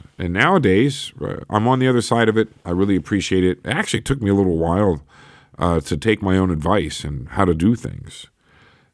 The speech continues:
And, uh, now that I've done my own documentary film and I've written my first book, um, you know, I, I'm learning what I,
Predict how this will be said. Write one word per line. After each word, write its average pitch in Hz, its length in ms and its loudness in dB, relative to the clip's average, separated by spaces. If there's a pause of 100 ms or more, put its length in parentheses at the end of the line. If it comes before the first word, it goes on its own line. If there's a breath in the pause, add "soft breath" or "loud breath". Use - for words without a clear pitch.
(120)
And, 71 380 0
uh, 69 320 0
now 101 320 0
that 107 140 2
I've 92 180 0
done 90 200 0
my 90 220 0
own 87 220 0
documentary 87 560 0
film 101 540 0
and 78 100 -2
I've 76 240 -4
written 90 220 2
my 80 180 0
first 76 400 -6
book, 95 380 2 (760 loud breath)
um, 69 640 2 (120)
you 127 160 0
know, 82 300 2 (240)
I, 87 240 2
I'm 120 180 0
learning 139 400 0
what 113 140 2
I, 101 160 2